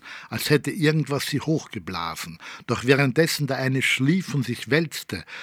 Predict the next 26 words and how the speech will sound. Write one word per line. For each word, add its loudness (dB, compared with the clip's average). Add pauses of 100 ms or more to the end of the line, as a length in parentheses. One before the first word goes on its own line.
(100)
lag 4
der -2
andere 2
wach 2
und 0
begann, 0 (220)
selbst 2
der 0
Erdrosselung 2
entkommen, 0
den 0
einen 4 (240)
mit 4
nervösen 6
Streicheleien 2
aus -2
dem 4
Morast 4
zu -2
ziehen, 4 (380)
aus 0
ausgetrockneter 4
Kehle 4
beruhigende 2
Laute 0
hinüberzusprechen, 0